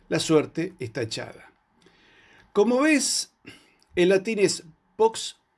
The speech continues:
populi, una lengua sui generis, o muy original, que sigue vigente no solo en el paraninfo de la universitas, sino en la vida diaria, cuando tengas que pagar un gravamen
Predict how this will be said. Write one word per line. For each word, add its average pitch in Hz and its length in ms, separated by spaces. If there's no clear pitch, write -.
populi, 117 540
una 147 220
lengua 151 480
sui 190 460
generis, 131 760
o 160 120
muy 226 200
original, 135 840
que 127 100
sigue 165 280
vigente 151 640
no 180 100
solo 185 260
en 165 80
el 127 260
paraninfo 160 880
de 127 120
la 123 240
universitas, 156 1200
sino 240 240
en 269 80
la 226 80
vida 185 220
diaria, 113 520
cuando 117 300
tengas 143 260
que 143 100
pagar 131 320
un 110 300
gravamen 160 840